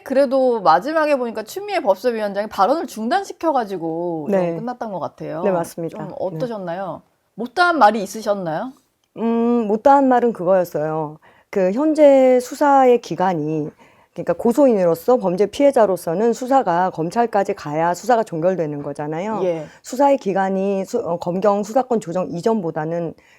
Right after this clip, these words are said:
Speaker 2: 체감적으로 훨씬 많이 늘어났습니다.
Speaker 1: 음.
Speaker 2: 왜냐하면 검사가 필요하다고 생각돼서 보안 수사를, 기본적인 보안 수사를 내리면 경찰에서 그 보안 수사를 한다고 두 달 플러스 알파가 걸립니다.
Speaker 1: 예.
Speaker 2: 크고 작은, 굉장히 중요한 수-,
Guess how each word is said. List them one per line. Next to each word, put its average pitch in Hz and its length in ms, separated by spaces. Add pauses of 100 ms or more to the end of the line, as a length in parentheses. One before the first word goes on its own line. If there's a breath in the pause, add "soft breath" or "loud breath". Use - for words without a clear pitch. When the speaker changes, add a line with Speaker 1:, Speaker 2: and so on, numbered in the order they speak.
(140 soft breath)
Speaker 2:
체감적으로 233 640
훨씬 247 360
많이 156 300
늘어났습니다. 147 800
Speaker 1:
음. - 40
Speaker 2:
왜냐하면 185 640 (320 soft breath)
검사가 202 400
필요하다고 294 680
생각돼서 254 640
보안 190 300
수사를, 175 340
기본적인 175 520
보안 156 240
수사를 165 360
내리면 151 580 (320 soft breath)
경찰에서 208 760 (280 soft breath)
그 247 220
보안 202 280
수사를 202 460
한다고 226 560
두 185 180
달 202 140
플러스 196 280
알파가 151 340
걸립니다. 143 640 (140)
Speaker 1:
예. 175 160
Speaker 2:
크고 311 300
작은, 156 360 (260 soft breath)
굉장히 233 320
중요한 269 420
수-, - 140